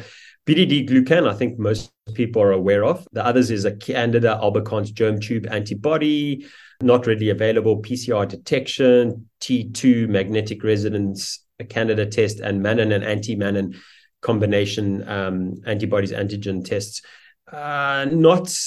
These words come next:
uh, we, as far as I know, we don't have those tests available in, in state, and I, I doubt many of the private hospitals either. So not something in South Africa.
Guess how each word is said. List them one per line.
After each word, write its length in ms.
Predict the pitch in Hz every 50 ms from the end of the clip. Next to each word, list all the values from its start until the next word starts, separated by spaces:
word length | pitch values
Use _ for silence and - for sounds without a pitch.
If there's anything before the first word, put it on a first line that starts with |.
| - -
uh, 360 | - 98 95 101 98 - 135 139
we, 200 | 151 151 151 151
as 160 | - 135 131
far 200 | - - 160 156
as 80 | 139 127
I 100 | 135 131
know, 360 | 127 127 127 127 123 120 110
we 200 | 107 110 110 110
don't 200 | 110 117 113 113
have 200 | 101 107 107 107
those 200 | 110 104 101 104
tests 260 | - - 110 107 -
available 460 | - 101 107 104 110 110 104 107 101 101
in, 200 | 98 98 98 -
in 140 | 107 101
state, 340 | 98 104 - 120 110 104 -
and 100 | - 104
I, 220 | 98 101 101 - 104
I 40 |
doubt 340 | 98 104 110 104 101 104 -
many 160 | 113 104 107
of 100 | 107 101
the 60 | 107 -
private 320 | - - 113 107 104 95 - _ _ _ _ _
hospitals 520 | 107 104 - - - - - 104 95 95
either. 200 | 123 110 95 95
So 220 | - - - 110
not 260 | 107 110 127 147 - -
something 300 | - 135 131 - 127 113
in 80 | 101
South 140 | 98 104 101
Africa. 440 | 104 113 - 135 127 127 104 -